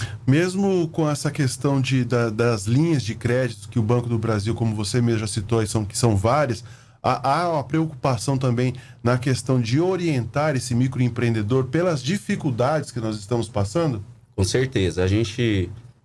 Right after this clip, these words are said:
Speaker 2: até boa pergunta, per-, permite-me falar muito da parceria que nós temos com o sebrae, que é um grande parceiro nosso. A gente se aproximou muito.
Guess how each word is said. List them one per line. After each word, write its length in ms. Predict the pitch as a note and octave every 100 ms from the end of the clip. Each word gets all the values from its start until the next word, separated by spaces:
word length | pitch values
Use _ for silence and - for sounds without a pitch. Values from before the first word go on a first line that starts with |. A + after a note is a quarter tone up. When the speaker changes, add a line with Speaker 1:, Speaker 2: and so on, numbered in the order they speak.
| _
Speaker 2:
até 260 | E2+ - G2+
boa 280 | G2+ G#2+
pergunta, 420 | A2+ G#2+ G2 A2+ -
per-, 400 | A#2 A#2+ A2+ A2+ -
permite-me 600 | A#2+ G#2+ A2 D3+ - C#3
falar 320 | C3 A#2+ A#2+
muito 280 | A#2 B2+ C3+
da 180 | C3 B2+
parceria 500 | B2+ B2 - A2+ A#2
que 120 | A#2
nós 180 | A#2+ A#2
temos 240 | A#2+ A2+
com 120 | -
o 20 | A#2+
sebrae, 580 | C#3 A2+ G2 G2 A#2 - - -
que 80 | -
é 20 |
um 60 | G2+
grande 260 | G#2 B2 C3
parceiro 500 | B2+ A#2 - G#2+ G#2+
nosso. 380 | G2 G2+ G#2+ - - _ _ _
A 80 | G2+
gente 180 | G2+ A2
se 120 | A#2
aproximou 520 | G2+ A2+ G#2+ A#2+ A#2
muito. 560 | A#2+ G#2 A2+ C3 C3